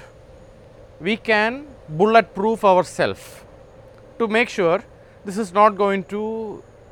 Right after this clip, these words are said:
hurt us anymore. And that is what Ayurveda is, is all about. Understand what disturbs you and try to improve your quality of life, bring in systems,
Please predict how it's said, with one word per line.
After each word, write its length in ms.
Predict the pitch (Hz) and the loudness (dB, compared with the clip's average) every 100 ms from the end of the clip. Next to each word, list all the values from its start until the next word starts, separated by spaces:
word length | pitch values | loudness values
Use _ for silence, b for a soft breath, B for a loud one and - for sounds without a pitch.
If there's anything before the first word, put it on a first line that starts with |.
| - - | -20 -2
hurt 220 | 208 220 220 | 2 2 2
us 220 | 196 - | 0 -2
anymore. 460 | 170 147 131 87 - - - - - - | -6 -6 -6 -10 -14 -20 -20 -20 -20 -10
And 160 | 185 196 | 0 4
that 120 | 208 | 4
is 140 | 254 | 2
what 200 | 190 220 | 0 0
Ayurveda 520 | 185 190 185 190 190 202 | 4 4 4 2 2 0
is, 120 | 190 - 147 - | -2 -12 -18 -14
is 120 | 82 190 | -8 0
all 200 | 180 175 | 2 2
about. 280 | 147 113 - B B 160 | 2 0 -2 B B -2
Understand 680 | 185 220 226 226 220 226 | 4 4 2 2 2 2
what 220 | 196 208 185 | 4 4 4
disturbs 560 | 190 - 202 202 165 | -4 0 0 0 -4
you 280 | 208 208 214 | -6 -6 -6
and 200 | 170 175 | -8 -4
try 200 | 175 185 | 0 0
to 380 | 185 196 202 196 - - - - - - - | 0 -4 -4 -6 -12 -20 -20 -20 -20 -20 -12
improve 500 | 175 185 - 240 262 | -8 -8 -4 -4 -2
your 160 | 247 220 | 0 0
quality 440 | 208 196 190 175 202 | 2 2 2 0 -2
of 160 | 190 | 0
life, 460 | 190 180 190 - - b b b - | 2 2 2 -4 -18 b b b -6
bring 280 | 143 190 | -2 0
in 160 | 214 220 | 0 -2
systems, 920 | - 196 - 208 208 214 - - - | -4 -6 -2 -2 -2 -4 -8 -16 -20